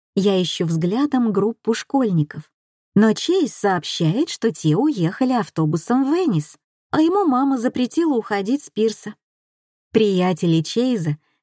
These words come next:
те ещё оторвы. Наверняка родители не разрешали мальчишкам ехать в Веннис. Я рада, что Чейз остался. "Погуляем?" —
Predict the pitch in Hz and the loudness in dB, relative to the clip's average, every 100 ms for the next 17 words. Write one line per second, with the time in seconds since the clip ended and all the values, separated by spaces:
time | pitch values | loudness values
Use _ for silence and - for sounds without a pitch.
0 | - 208 208 226 208 - 190 170 - 170 | -6 0 2 2 -2 -2 0 0 -2 -2
1 | 156 147 151 _ _ _ _ 226 240 247 | 0 -2 -4 _ _ _ _ 0 2 2
2 | 262 277 339 294 214 220 - 196 196 196 | 0 0 0 0 0 -2 0 -2 0 -2
3 | 214 214 233 - 294 202 185 180 - 370 | 0 0 -2 -2 -2 -2 -4 -4 -4 -4
4 | - 196 190 185 214 220 214 196 151 151 | -2 -2 -2 0 -2 -2 0 2 0 -2
5 | - _ _ _ _ _ _ 214 220 202 | -6 _ _ _ _ _ _ 2 2 2
6 | 208 175 156 - 160 - 175 156 175 180 | 0 0 -2 -2 -4 0 0 0 -2 -4
7 | - 175 156 - - _ _ _ _ _ | -2 0 -2 -6 -18 _ _ _ _ _
8 | _ _ - 202 233 269 330 196 | _ _ 0 2 2 2 2 0